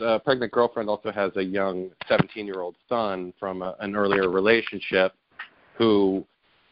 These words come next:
she has no connection with the father, and he has no rela-, uh, relationship with his father. So, um, this guy Nick, who Jesse plays, uh, gets the idea that, uh, because he's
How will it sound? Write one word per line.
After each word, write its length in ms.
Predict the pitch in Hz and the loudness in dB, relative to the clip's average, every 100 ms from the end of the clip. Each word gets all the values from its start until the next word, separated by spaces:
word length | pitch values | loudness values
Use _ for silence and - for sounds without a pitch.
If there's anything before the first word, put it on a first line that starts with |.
| _ _ _ _ _ _ _ - - | _ _ _ _ _ _ _ -10 2
she 240 | 123 110 | 4 4
has 160 | 110 98 | 2 0
no 320 | 110 107 104 - | 0 0 0 -4
connection 360 | 107 107 - 98 | -6 -6 -6 -8
with 80 | |
the 60 | - | -2
father, 400 | - 107 101 95 | 2 4 2 -2
and 100 | 90 | -4
he 100 | 107 | -6
has 180 | 98 87 | -6 -4
no 120 | 98 | -4
rela-, 280 | 90 90 87 87 107 | -4 -4 -6 -10 -10
uh, 220 | 95 87 87 | -6 -4 -6
relationship 460 | 95 95 90 - - | -6 -6 -6 -10 -6
with 100 | 90 | -4
his 100 | 90 82 - | -6 -4 2
father. 400 | 85 82 78 78 _ _ _ _ - - | 4 2 -2 -12 _ _ _ _ -20 -2
So, 480 | - 123 120 113 107 | 4 6 6 2 0
um, 440 | 107 104 98 95 87 82 73 _ _ _ _ _ _ - | -2 -2 -6 -12 -18 _ _ _ _ _ _ _ _ -14
this 80 | 110 | -8
guy 140 | 120 104 | -4 -2
Nick, 300 | 131 139 - | 0 0 -2
who 100 | 117 | -2
Jesse 320 | 127 123 123 | -2 -2 -4
plays, 480 | - 110 101 95 98 - - _ - - - - | -2 2 4 2 0 -8 -14 _ -20 -16 -16 -4
uh, 260 | 104 104 101 | 2 4 4
gets 200 | 92 110 - | 0 -4 0
the 100 | 107 | 0
idea 400 | 101 104 101 92 | 0 0 0 0
that, 280 | 95 95 - - - - _ - | 0 -2 -4 -14 -20 -20 _ 0
uh, 320 | 107 101 95 | 2 2 0
because 360 | 85 - 110 98 - - | -4 0 0 0 -6 -20
he's 260 | 82 107 | -4 -2